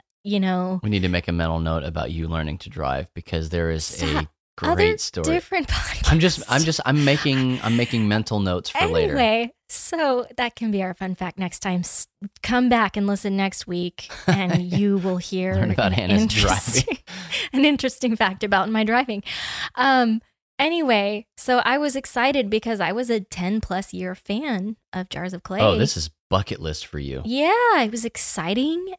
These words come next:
Speaker 1: and I went to meet them, and I was telling, I sound like not a fan because it's been a long time since I thought about this.
Speaker 2: What's his face?
Speaker 1: What's his face, who is the lead singer,
Speaker 2: Yeah.
Speaker 1: and I will remember it in a moment. But I'm telling him,
Speaker 2: Heath
Speaker 1: and he,
Speaker 2: Brandon
Speaker 1: he
Speaker 2: from Jars of
Speaker 1: is,
Speaker 2: Clay.
Speaker 1: <laughs>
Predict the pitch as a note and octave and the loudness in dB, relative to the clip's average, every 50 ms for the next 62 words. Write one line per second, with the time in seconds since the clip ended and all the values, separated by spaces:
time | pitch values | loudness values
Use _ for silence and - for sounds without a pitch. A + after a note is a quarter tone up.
0 | - G#3 G#3 G#3 G3+ G3 G3 G3 F3 G3+ A3 A#3 - - A3+ G#3+ G3+ G3 G3+ G#3+ | -6 -4 -2 0 0 0 -2 -2 -2 -4 -4 -6 -6 -6 -4 -2 -2 -2 -4 -4
1 | - - C#4+ D4 D#4 D#4 - - A#3 A3+ A3 A3 - - - - G#3 G#3 A3+ B3 | -4 -4 -2 -2 -2 -4 -6 -6 -4 -4 -4 -4 -6 -8 -8 -6 -4 -2 -2 -2
2 | B3 C4 C4 C4+ B3+ - _ _ _ _ _ _ _ _ _ _ _ _ _ _ | -2 -2 -4 -4 -6 -10 _ _ _ _ _ _ _ _ _ _ _ _ _ _
3 | _ _ _ _ - A3 A#3+ A3+ - C#4 C#4+ C#4 C4 A#3 A3 - G#3+ G3+ G3+ G#3 | _ _ _ _ -2 -2 -2 0 0 2 2 2 2 0 0 0 -2 -2 0 -2
4 | G#3 - - G3+ G3+ G3+ G3 F#3+ G3+ F#3 F#3+ F#3+ - A3 G#3+ G3+ G3 G3+ G3 - | -2 -4 -4 -2 -2 -2 -2 -2 -4 -6 -6 -4 -2 0 0 0 0 0 -2 -4
5 | G3 F#3 F#3 - F#3 F3 - E3 D#3+ - D3 D#3+ D#3+ D#3 D3+ - - D#3+ D#3 D3+ | -4 -6 -6 -6 -6 -6 -6 -6 -6 -6 -6 -6 -6 -6 -8 -8 -8 -8 -6 -4
6 | - A#2+ C3 C3 - - F2+ - - - D2+ B1 B1 - - - - A#3 B3 B3+ | -2 0 0 0 0 -2 -6 -6 -4 -4 -6 -6 -6 -6 -8 -6 -2 -2 0 0
7 | - A#3+ A3 - - - G#3 G3 G3 G3 G3+ - - - G#3 G3+ G3 E3+ G3+ G3 | 0 -2 -2 -2 -2 0 0 0 0 0 0 -2 -2 -2 -2 -4 -4 -4 -4 -6
8 | - - G3 F#3+ F#3 F#3+ - - F3+ F3 E3+ E3 E3+ E3+ F3 A#2+ G2+ E2 D2+ D#2+ | -6 -6 -4 -4 -4 -4 -4 -6 -6 -6 -6 -6 -4 -2 -2 0 0 0 -2 -4
9 | F2 - - F3 F#3+ F#3+ G3 G3+ G3 F#3+ F#3+ F#3 F#3 F3+ F3+ F3+ F3 F3 F3 - | -6 -6 -6 -4 -4 -4 -2 -2 -2 -2 -2 -2 -4 -4 -4 -6 -6 -6 -6 -6
10 | - F3+ F3+ F3+ F3+ F3+ F3 E3+ E3 D#3+ - - - - G3+ G#3+ G3+ F#3 F3 - | -6 -4 -4 -4 -4 -4 -6 -6 -8 -8 -10 -12 -12 -6 -2 0 0 0 0 -2
11 | - _ _ _ _ _ _ _ _ - C4 C4 - - E4 F4 F4 D#4+ C4 G#3+ | -8 _ _ _ _ _ _ _ _ -8 -6 -6 -6 -4 -2 -2 -2 0 0 0
12 | D#3+ A2 - A#3 A#3+ G2+ F#2 E2 E2 D#2 D2+ D2+ D2+ D2+ - - - - F2 F2 | 0 0 0 0 0 2 2 2 0 -2 -4 -6 -6 -6 -6 -4 -2 -2 -2 0
13 | E2 F2 E2+ D#2+ - - - - - D2+ C#2+ C#2+ - - - - _ _ _ _ | 0 0 0 0 0 0 0 0 -2 -2 -4 -4 -6 -8 -12 -18 _ _ _ _
14 | _ _ _ _ _ _ _ | _ _ _ _ _ _ _